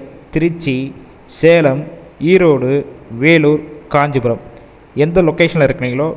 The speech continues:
நீங்கள் அங்கேயே நீங்கள் ஜாயின் பண்ணிக்கலாம். குவாலிஃபிகேஷன் பொறுத்த வரைக்கும் என்ன படிச்சிருக்கணும் பார்த்தீங்கன்னா, ஐ டி ஐ, டிப்ளமோ, பி இ and any டிகிரி கம்ப்ளீட் பண்ணவங்க எல்லாருமே இந்த வேலைவாய்ப்பில் கலந்து கொள்ளலாம். எக்ஸ்பீரியன்ஸை பொறுத்த வரைக்கும் நீங்கள் ஃப்ரெஷராக இருந்தாலும் சரி,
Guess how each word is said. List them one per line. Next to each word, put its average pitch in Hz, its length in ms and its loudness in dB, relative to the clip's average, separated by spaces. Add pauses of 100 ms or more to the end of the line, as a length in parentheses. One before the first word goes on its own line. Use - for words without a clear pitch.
நீங்கள் 120 200 0
அங்கேயே 120 220 -2 (160)
நீங்கள் 113 240 -2
ஜாயின் 117 220 0
பண்ணிக்கலாம். 117 420 -2 (460)
குவாலிஃபிகேஷன் 190 640 0
பொறுத்த 160 220 0
வரைக்கும் 156 320 0 (260)
என்ன 147 100 0 (100)
படிச்சிருக்கணும் 139 520 -4
பார்த்தீங்கன்னா, 113 340 -4 (460)
ஐ 151 60 4 (160)
டி 131 80 -2 (100)
ஐ, 131 80 -4 (440)
டிப்ளமோ, 123 440 0 (340)
பி 143 140 -2 (240)
இ - 20 -6 (520)
and 123 100 -2 (440)
any 160 200 0
டிகிரி 143 240 -2
கம்ப்ளீட் 127 240 -6
பண்ணவங்க 113 200 -10
எல்லாருமே 110 260 -6 (180)
இந்த 120 160 -4
வேலைவாய்ப்பில் 113 420 -4
கலந்து 110 220 -8
கொள்ளலாம். 113 320 -6 (680)
எக்ஸ்பீரியன்ஸை 214 540 0
பொறுத்த 165 220 2
வரைக்கும் 165 320 0 (280)
நீங்கள் 131 240 2
ஃப்ரெஷராக 170 420 4
இருந்தாலும் 147 340 0
சரி, 135 160 0